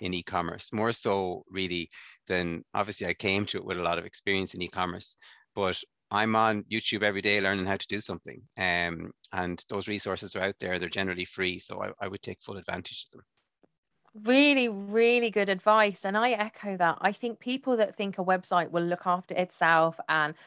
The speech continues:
Speaker 2: "Sure, I'll do ten minutes a week," it's nonsense. It really is like running a second shop. And as you say, and again, I would echo the fact there are so many free resources out there and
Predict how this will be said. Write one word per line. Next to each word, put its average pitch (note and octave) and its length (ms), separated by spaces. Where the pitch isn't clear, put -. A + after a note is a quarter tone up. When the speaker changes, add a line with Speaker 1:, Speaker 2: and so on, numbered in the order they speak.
Speaker 2:
"Sure, G3 160
I'll F#3+ 140
do G#3 200
ten G3+ 200
minutes F3+ 260
a F#3+ 60
week," F#3 320
it's - 160
nonsense. C#4 680
It C4 200
really C4+ 380
is D#4+ 160
like C4+ 180
running F3 380
a F3 60
second E3 380
shop. - 360
And A#3+ 100
as C4+ 160
you C4 80
say, A3+ 400
and F#3+ 140
again, A3 380
I G3 160
would F#3 120
echo F#3 340
the E3+ 80
fact F3 260
there F#3 120
are F#3+ 80
so G3 460
many G#3+ 200
free F3+ 540
resources F#3+ 800
out - 240
there - 180
and A#3+ 220